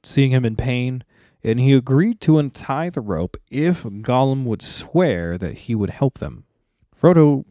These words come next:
could basically see some of his own future in Gollum, so he wanted to hope for the better.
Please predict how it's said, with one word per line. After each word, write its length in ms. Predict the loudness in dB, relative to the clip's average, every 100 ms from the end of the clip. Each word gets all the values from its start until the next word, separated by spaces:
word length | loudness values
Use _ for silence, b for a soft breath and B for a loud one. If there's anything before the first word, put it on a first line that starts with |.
| -6
could 400 | -4 -4 -8 -2
basically 460 | 0 0 0 0
see 240 | 0 -2 -4
some 180 | -2 -4
of 140 | -2
his 140 | -2
own 360 | -2 0 0 -2
future 480 | -4 -2 -2 -2 -6
in 160 | -6
Gollum, 340 | -6 -6 -6 -6
so 140 | -2
he 120 | 0
wanted 300 | 2 2 2 2
to 80 | 2
hope 260 | 0 -2
for 160 | -8 -8
the 80 | -4
better. 420 | -4 -4 -6